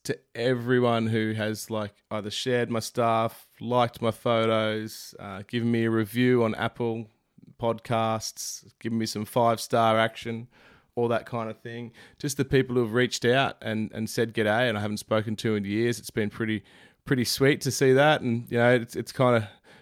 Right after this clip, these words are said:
growing. I've, I've had over a hundred and something downloads and I've got some new followers on, on Instagram.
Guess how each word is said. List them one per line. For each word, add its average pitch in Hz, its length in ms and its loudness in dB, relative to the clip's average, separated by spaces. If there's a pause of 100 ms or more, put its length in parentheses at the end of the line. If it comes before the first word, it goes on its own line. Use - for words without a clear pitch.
(120)
growing. 139 480 6
I've, 104 180 -4 (100)
I've 104 100 -12
had 123 160 2
over 117 380 4 (100)
a 101 60 -6
hundred 127 280 0
and 117 100 0
something 117 280 -2
downloads 123 640 0
and 104 180 -6 (100)
I've 101 80 -12
got 117 140 -4
some 113 180 -2
new 120 120 2
followers 127 600 2
on, 107 260 -4
on 110 120 -6
Instagram. 123 760 -2